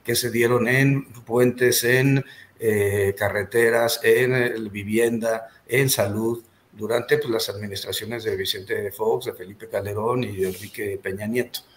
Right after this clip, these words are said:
lo cual, eh, evidentemente, pues, generó las condiciones, el medio ambiente, que, eh, llevaría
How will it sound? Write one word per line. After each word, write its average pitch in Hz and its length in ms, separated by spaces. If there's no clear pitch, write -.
lo 107 180
cual, 120 380
eh, 117 220
evidentemente, 113 720
pues, - 120
generó 107 340
las 117 160
condiciones, 117 580
el 95 180
medio 101 300
ambiente, 113 500
que, 127 400
eh, 107 720
llevaría 113 800